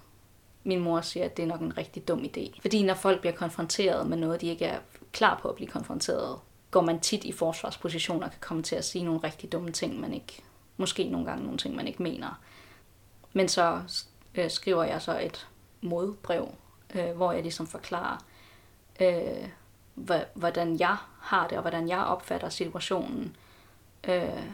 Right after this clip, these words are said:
og jeg får skrevet, at han skal ikke komme til min studentergilde, og jeg får skrevet, at vores kontakt skal slutte her. Øhm, og det gør den egentlig også. Øh,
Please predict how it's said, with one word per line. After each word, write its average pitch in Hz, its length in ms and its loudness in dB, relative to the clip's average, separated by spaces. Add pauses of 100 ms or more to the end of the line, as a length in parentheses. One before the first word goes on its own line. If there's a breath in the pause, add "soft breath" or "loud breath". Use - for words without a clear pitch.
(140)
og 190 100 4
jeg 175 120 4
får 180 100 -4
skrevet, 175 360 2
at 165 160 -2
han 175 140 -2
skal - 180 -2
ikke - 140 -4
komme 190 360 2
til 202 140 -4
min 180 100 -2
studentergilde, 175 720 -4
og - 120 -2
jeg 180 100 0
får 180 100 -6
skrevet, 165 500 -2 (720)
at - 400 -6 (960)
vores 165 260 0
kontakt 160 380 -2
skal 165 160 -2
slutte - 280 -4
her. - 280 -8 (920 soft breath)
Øhm, 165 520 -4 (360)
og 202 60 6
det 233 100 6
gør 202 140 12
den 190 140 4
egentlig 175 300 0
også. - 320 -4 (480)
Øh, 151 380 -4